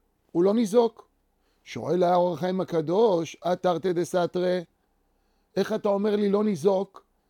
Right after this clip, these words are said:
והנה האחים זרקו אותו לבור, אחרי זה מכרו אותו לישמעאלים, נלקח מבית אביו, שנים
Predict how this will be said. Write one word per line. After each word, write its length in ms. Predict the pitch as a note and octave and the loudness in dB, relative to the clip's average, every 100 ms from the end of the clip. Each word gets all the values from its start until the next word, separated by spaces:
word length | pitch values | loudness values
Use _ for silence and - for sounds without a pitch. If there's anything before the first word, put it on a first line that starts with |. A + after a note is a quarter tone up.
| _ - | _ -8
והנה 380 | B2+ F#3 B3 A3 | -2 2 2 2
האחים 360 | F3 G3+ A#3 | 0 -2 -2
זרקו 340 | F3 E3+ C#3+ G3+ | 0 -2 -2 -2
אותו 200 | F#3 G3 | 0 2
לבור, 640 | F#3 D#3+ G3 F#3+ F3+ E3 - _ _ - | 2 2 0 2 0 -2 -8 _ _ -10
אחרי 280 | D#3+ F#3 E3+ | -4 -2 0
זה 120 | G3 | 2
מכרו 280 | F3+ - F#3+ | 0 0 0
אותו 200 | G3+ F3+ | 2 2
לישמעאלים, 920 | F3 - F#3 F3+ G#3 F#3+ F#3+ F3+ E3 - _ _ F3+ | 0 0 -2 0 0 2 2 0 -2 -8 _ _ 0
נלקח 440 | G3+ F#3+ G#3+ F3+ | 0 2 0 0
מבית 340 | G3 F3 F#3 | -2 0 0
אביו, 540 | F#3+ D#3+ G#3+ G#3 G3 E3 B2 _ _ _ | 0 -2 0 0 0 -2 -8 _ _ _
שנים 760 | - - G3 G3 A3+ A3+ F#3+ | -8 0 0 2 2 2 0